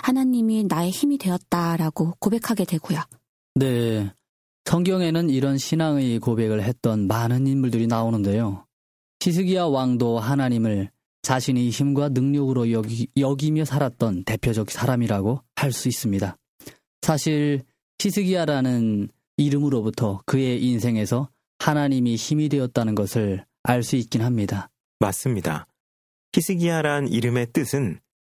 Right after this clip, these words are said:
Speaker 3: "하나님이 나를 강하게 하신다" 또는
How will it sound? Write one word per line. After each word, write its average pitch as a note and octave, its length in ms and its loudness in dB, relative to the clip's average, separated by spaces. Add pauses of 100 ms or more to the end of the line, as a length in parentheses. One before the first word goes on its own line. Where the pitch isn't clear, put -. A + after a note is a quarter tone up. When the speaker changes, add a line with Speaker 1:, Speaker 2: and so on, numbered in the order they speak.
(160)
Speaker 3:
"하나님이 E3 500 2
나를 G#2 400 0
강하게 C3+ 460 0
하신다" E2 520 -4 (460)
또는 A2+ 340 2